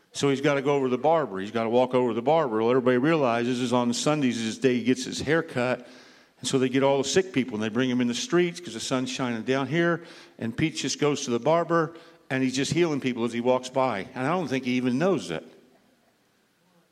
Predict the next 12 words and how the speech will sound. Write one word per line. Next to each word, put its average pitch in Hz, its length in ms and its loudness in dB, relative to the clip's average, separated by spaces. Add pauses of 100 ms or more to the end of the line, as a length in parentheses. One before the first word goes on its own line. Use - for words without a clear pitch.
(760)
I 131 120 0
just 165 200 -4
think 139 160 0
the 123 80 -2
Holy 139 180 0
Spirit 156 380 0
says, 131 240 0
"I 127 80 0
can 131 180 -2
use 151 260 0
this 120 200 -2
guy." 95 340 -6